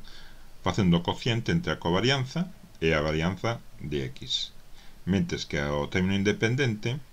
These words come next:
é a media aritmética menos a pendente pola, perdón, media aritmética de Y menos a pendente pola media aritmética de X. Entón,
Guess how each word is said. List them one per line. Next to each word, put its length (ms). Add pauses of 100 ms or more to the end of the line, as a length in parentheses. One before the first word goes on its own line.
(960)
é 100
a 80
media 220
aritmética 560
menos 480
a 80
pendente 480
pola, 240 (320)
perdón, 240
media 240
aritmética 480
de 240
Y 40 (440)
menos 340
a 100
pendente 480
pola 200
media 220
aritmética 440
de 180
X. 360 (2250)
Entón, 460